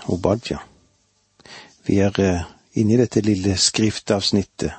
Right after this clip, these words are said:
som består av enogtyve vers. En liten atombombe, kan vi si, i Det gamle testamentet. Og, eh, det vi-, viser oss også hva som vil skje i den siste tidsepoke, hvordan det vil være, det vil være før Jesus kommer igjen for å hente sine.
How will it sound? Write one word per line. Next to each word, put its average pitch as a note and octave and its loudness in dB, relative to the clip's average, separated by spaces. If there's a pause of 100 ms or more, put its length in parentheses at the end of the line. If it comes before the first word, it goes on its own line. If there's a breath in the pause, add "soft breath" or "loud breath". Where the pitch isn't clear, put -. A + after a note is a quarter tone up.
som F2+ -2
består G2 0
av F2+ 0
enogtyve F#2+ 0
vers. - -4 (1500 loud breath)
En G2+ 0
liten F#2 0
atombombe, A#2 0
kan C#3 0
vi C3+ 0
si, F#2+ 0 (140)
i - -4
Det F#2+ -2
gamle E2+ 0
testamentet. E2 -4 (1040 loud breath)
Og, - 0
eh, F#2+ 2 (140)
det F#2+ 0
vi-, F#2 2
viser F#2+ 0
oss G2 0
også G2 -2 (120)
hva F#2 0
som F2 0
vil E2+ -2
skje G#2+ 2
i - 2
den F#2+ -2
siste - 0
tidsepoke, - -2 (880 loud breath)
hvordan F2+ 2
det F2 -2
vil F2 -4
være, F2+ 2
det F#2+ 0
vil F2 0
være F2 -2
før F#2 -2
Jesus G2 0
kommer B2 0
igjen F2 0
for E2+ -4
å E2 -4
hente D#2+ -6
sine. C2 -2